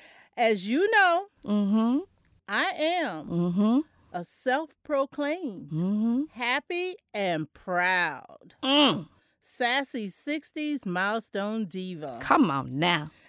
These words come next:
Speaker 1: No matter who we are or what we endured, we each have our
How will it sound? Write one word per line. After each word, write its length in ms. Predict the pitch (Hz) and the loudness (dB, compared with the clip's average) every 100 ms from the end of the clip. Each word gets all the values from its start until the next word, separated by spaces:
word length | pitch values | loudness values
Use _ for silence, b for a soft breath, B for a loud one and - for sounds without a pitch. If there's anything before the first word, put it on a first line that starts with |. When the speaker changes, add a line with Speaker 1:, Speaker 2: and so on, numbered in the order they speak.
| b | b
Speaker 1:
No 200 | 170 175 | -6 -4
matter 480 | 185 185 175 165 156 151 | -2 -2 0 -2 -4 -6
who 340 | 190 254 269 | -2 0 0
we 280 | 262 262 254 - | 0 -4 -6 -8
are 540 | 214 214 220 247 285 339 - | -4 -2 0 -2 -4 -10 -8
or 240 | 180 165 | -6 -6
what 380 | 151 156 208 - | -10 -8 -6 -6
we 300 | 190 202 202 | -8 -6 -6
endured, 840 | 175 165 151 190 208 240 277 320 294 _ _ _ _ | -6 -8 -8 -6 -4 -2 -2 -4 -8 _ _ _ _
we 220 | 190 190 - - | -10 -10 -10 -4
each 300 | 262 311 - | -4 -4 -8
have 340 | 254 220 185 | -4 -4 -4
our 280 | 175 151 | -4 -6